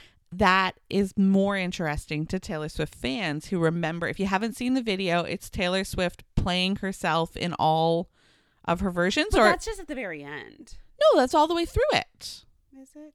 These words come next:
Speaker 1: I don't actually know. Um,
Speaker 2: No, just at the end, she's standing on top of all the other Taylors that are trying to reach out
Speaker 1: but
Speaker 2: to
Speaker 1: weren't
Speaker 2: her.
Speaker 1: some of those in the,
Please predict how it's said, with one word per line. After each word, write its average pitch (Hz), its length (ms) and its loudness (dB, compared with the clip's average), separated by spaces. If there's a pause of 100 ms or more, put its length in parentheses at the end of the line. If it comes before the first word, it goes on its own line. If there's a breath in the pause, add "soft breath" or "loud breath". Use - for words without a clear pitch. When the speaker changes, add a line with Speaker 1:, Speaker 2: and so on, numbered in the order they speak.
Speaker 1:
I 208 120 0
don't 175 180 2
actually 143 320 -4
know. 90 120 -4 (340 loud breath)
Um, 214 340 6
Speaker 2:
No, 254 340 -4 (120)
just 285 220 -8
at 269 140 -10
the 226 160 -12
end, 180 420 -12
she's - 240 -14
standing 175 540 -10
on 143 100 -14
top 151 280 -14
of 139 120 -16
all 131 140 -10
the 139 100 -12
other 127 140 -16
Taylors 131 440 -14
that 131 100 -18
are 131 100 -20
trying 131 280 -18
to 131 80 -20
reach 139 240 -18
out - 40 4
Speaker 1:
but 240 140 6
Speaker 2:
to 220 60 -10
Speaker 1:
weren't 254 180 -2
Speaker 2:
her. - 40 -14
Speaker 1:
some 262 160 -2
of 254 100 -8
those 247 240 -2
in 226 240 -4
the, 226 140 -4